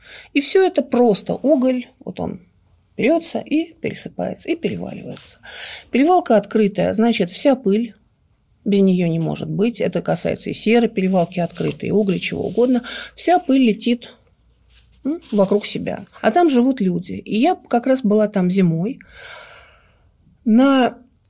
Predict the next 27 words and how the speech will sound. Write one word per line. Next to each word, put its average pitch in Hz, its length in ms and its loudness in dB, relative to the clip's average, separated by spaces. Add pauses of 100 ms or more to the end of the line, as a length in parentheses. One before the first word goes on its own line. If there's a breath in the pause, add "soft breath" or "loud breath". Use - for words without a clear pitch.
(160)
э, 240 280 2
просто 233 380 2
горизонт, 208 840 4
э, 170 300 -2
куда 196 220 4
можно 160 280 2
было 143 160 -2
посмотреть, 185 480 -2
вот 175 80 -2
прям 190 480 2
до, 185 220 4
до 185 120 2
линии 156 280 0
горизонта 277 640 2
лед 233 240 2
был 190 220 -2
черный. - 520 -8 (1300)
Ну, - 260 -10
мне 196 200 2
повезло, 196 340 -2
как - 140 -18
раз - 180 -10
мороз, 247 480 0 (540)
лед, 254 360 0 (120)
снег. - 320 -6 (1000 loud breath)
Черный 254 400 4
лед. - 360 -4